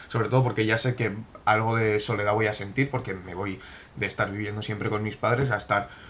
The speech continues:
fuera en un piso en el que voy a estar prácticamente solo. Entonces, aparte de la soledad,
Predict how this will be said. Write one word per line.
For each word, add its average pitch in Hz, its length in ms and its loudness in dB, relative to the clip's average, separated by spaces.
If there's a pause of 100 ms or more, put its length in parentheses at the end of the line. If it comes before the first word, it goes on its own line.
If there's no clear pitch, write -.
(220)
fuera 123 420 6
en 104 160 0
un 107 160 -2
piso 120 340 2
en 120 120 2
el 101 80 -2
que 98 80 -6
voy 95 120 -2
a 95 40 -2
estar 95 220 -2
prácticamente 101 580 -4
solo. 113 320 0
Entonces, 98 360 -4
aparte - 340 -8
de 104 60 -4
la 101 120 -2
soledad, 113 500 2